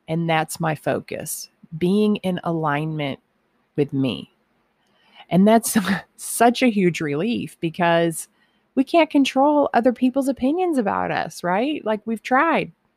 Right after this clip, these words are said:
I'm sure you've tried. You're probably running through all the ways you've <laughs> tried in your mind, and it's exhausting. And sometimes it's so easy to think that if we do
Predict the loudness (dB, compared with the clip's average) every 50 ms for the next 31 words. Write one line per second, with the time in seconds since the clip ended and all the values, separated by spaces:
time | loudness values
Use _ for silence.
0 | _ _ -16 -12 -10 -6 -4 -2 0 2 2 2 0 -2 -4 -4 -2 -2 -2 -4
1 | -6 -8 -10 -16 -16 _ -6 -4 -4 -4 -2 -2 -2 -2 -2 -2 -4 -4 -6 -4
2 | -2 0 0 0 -2 -4 -8 -16 -20 -20 -20 -20 -2 2 4 4 6 6 6 6
3 | 4 4 4 6 4 4 4 4 2 2 2 4 4 4 6 6 4 6 4 4
4 | 2 2 -2 -4 -6 -6 -6 -6 -6 -6 -6 -6 -6 -8 -10 -10 -10 -8 -4 -2
5 | -2 -2 -2 -4 -8 -10 -14 -12 -12 -12 -12 -12 -16 -20 -20 -20 _ _ _ _
6 | _ _ _ _ _ _ _ _ _ _ _ _ _ _ _ _ _ _ _ _
7 | _ -2 -2 -2 0 0 0 0 0 -2 -2 -2 0 0 2 2 2 0 -2 -2
8 | -4 -6 -6 -6 -6 -6 -2 0 2 2 0 0 -2 0 2 2 2 2 2 0
9 | 0 0 -2 -4 -2 _ -2 -2 -2 -2 -2 -4 -2 -2 -2 -4 -6 -6 -6 -6
10 | -6 -4 -2 0 0 0 -2